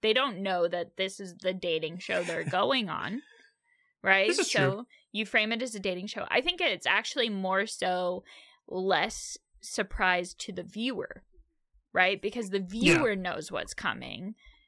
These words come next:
Speaker 1: The contestants don't necessarily, 'cause they just frame it as a dating show. They're like, "You're gonna be on an island with a whole bunch of hot people, and hopefully you hook up and find someone that you really like because you wanna be in a long-term relationship."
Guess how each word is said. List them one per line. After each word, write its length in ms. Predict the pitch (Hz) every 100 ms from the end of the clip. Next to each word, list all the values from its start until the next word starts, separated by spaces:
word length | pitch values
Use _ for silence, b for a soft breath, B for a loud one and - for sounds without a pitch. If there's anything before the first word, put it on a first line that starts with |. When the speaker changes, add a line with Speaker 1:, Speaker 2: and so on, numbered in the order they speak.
| b - _ - _ - -
Speaker 1:
The 100 | 208
contestants 640 | 262 240 269 - 494 339
don't 220 | 185 -
necessarily, 960 | - 170 - - - - 104 196 311 _ -
'cause 120 | 214
they 140 | 220
just 220 | 233 240
frame 240 | - 208 233
it 80 | 254
as 160 | 269
a 80 | 247
dating 400 | 208 185 180 185
show. 320 | - 180 180
They're 180 | 185 180
like, 240 | 175 175
"You're 120 | 185 190
gonna 160 | 214
be 120 | 208 208
on 140 | 208
an 140 | 202
island 320 | 175 175 185 185
with 120 | 180
a 100 | 190
whole 180 | 180 185
bunch 200 | 185 240
of 120 | 214
hot 260 | - -
people, 500 | - - - 185 190 -
and 260 | 190 185 185
hopefully 460 | 190 180 - 185
you 320 | 196 196 190 185
hook 240 | 202 185
up 200 | 185 196
and 180 | 196 196
find 240 | 175 190
someone 300 | 214 190 196
that 100 | 190
you 140 | - 208
really 320 | 190 185 196
like 420 | 185 214 233 202
because 420 | - 202 - 196 190
you 160 | 196
wanna 240 | 190 185 180
be 100 | 185
in 80 |
a 80 | 185
long-term 420 | 180 175 175 180
relationship." 800 | 175 165 - - - - - -